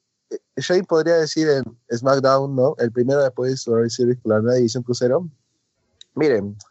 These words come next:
Stephanie los trató mal en Raw, no le daba tiempo para lucirse, o sea, ustedes básicamente eran el relleno de su show. Pues nosotros no, nosotros le vamos a dar su show aparte para que tengan el momento para lucirse y que tengan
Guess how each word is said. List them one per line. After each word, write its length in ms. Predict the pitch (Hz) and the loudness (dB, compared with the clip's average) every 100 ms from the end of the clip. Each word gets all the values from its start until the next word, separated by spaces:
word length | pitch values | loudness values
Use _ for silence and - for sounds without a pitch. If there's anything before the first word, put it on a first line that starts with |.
| _ _ - | _ _ -4
Stephanie 400 | 143 214 226 220 | -2 0 2 2
los 140 | 185 | 2
trató 240 | 147 135 147 | 0 0 0
mal 160 | 151 147 | 2 2
en 60 | |
Raw, 380 | 127 135 170 185 _ | 2 2 0 -2 _
no 100 | 139 | -2
le 100 | 143 | 0
daba 260 | 135 127 117 | 2 2 0
tiempo 200 | 127 135 | -2 -2
para 160 | 113 107 | -2 -2
lucirse, 560 | 107 170 165 175 175 - | -2 -2 0 -2 -2 -4
o 100 | 120 | -8
sea, 380 | 120 - - 131 | -8 -8 -2 -2
ustedes 340 | - 151 151 | 0 -2 0
básicamente 440 | 151 147 139 143 143 | -2 -2 -4 -2 0
eran 240 | 143 139 - - | 0 -2 -6 -2
el 140 | 139 | 0
relleno 320 | 131 143 156 | 2 2 2
de 80 | 139 | 0
su 120 | 120 | -4
show. 300 | - 147 220 - _ _ _ _ | -2 -2 -2 -8 _ _ _ _
Pues 120 | - 175 | -2 0
nosotros 300 | 196 233 185 | 0 0 -2
no, 200 | 113 - | -4 -4
nosotros 320 | 139 180 202 | -2 0 2
le 80 | 185 | 2
vamos 180 | 190 190 | 0 0
a 40 | |
dar 100 | 180 | -2
su 140 | - 175 | -2 -2
show 260 | - 202 | 0 0
aparte 440 | 175 - 175 185 180 | 0 0 -2 -4 -2
para 220 | 147 131 | -2 -2
que 140 | 131 | -4
tengan 260 | 135 160 156 | -6 -2 -2
el 60 | |
momento 280 | 143 143 156 | 0 -2 -4
para 160 | - 131 | -2 -2
lucirse 400 | 120 160 160 156 | 0 -2 0 0
y 60 | |
que 120 | 120 120 | 0 -2
tengan 380 | 139 151 151 | 0 0 -2